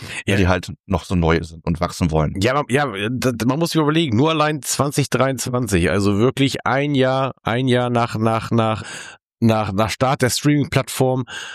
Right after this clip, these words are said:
Speaker 1: haben die schon zwischen zwölf und fünfzehn Millionen registrierte Nutzer gehabt. Das ist, das ist
Speaker 2: Ja.
Speaker 1: unglaublich.
Speaker 2: Ja. Und, äh, das haben sie natürlich auch viel den großen Glücksspielstreamern im Endeffekt natürlich zu verdanken.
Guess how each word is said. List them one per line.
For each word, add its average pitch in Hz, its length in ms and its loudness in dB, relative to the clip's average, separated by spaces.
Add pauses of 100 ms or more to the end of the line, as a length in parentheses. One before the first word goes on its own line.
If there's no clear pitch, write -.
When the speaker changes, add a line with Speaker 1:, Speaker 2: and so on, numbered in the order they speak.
(140)
Speaker 1:
haben 143 240 0
die 143 100 2
schon 143 300 0
zwischen 131 340 -2
zwölf 151 420 -2
und 117 140 0
fünfzehn 139 600 0
Millionen 110 460 2
registrierte 127 560 0
Nutzer 120 300 0
gehabt. 76 360 -2 (680)
Das 98 160 0
ist, 117 180 -2
das 110 140 2
ist 117 220 -2
Speaker 2:
Ja. 127 140 2 (360)
Speaker 1:
unglaublich. 98 720 0 (680)
Speaker 2:
Ja. 110 60 -16 (460)
Und, 104 180 0
äh, 120 140 -4
das 101 160 -4
haben 127 100 2
sie 143 80 -2
natürlich 120 260 2
auch 98 100 0
viel 123 360 2
den 110 300 4 (720)
großen 135 340 2
Glücksspielstreamern 101 720 2
im 90 40 2
Endeffekt 90 400 0
natürlich 95 320 0
zu 92 100 -8
verdanken. 90 520 -2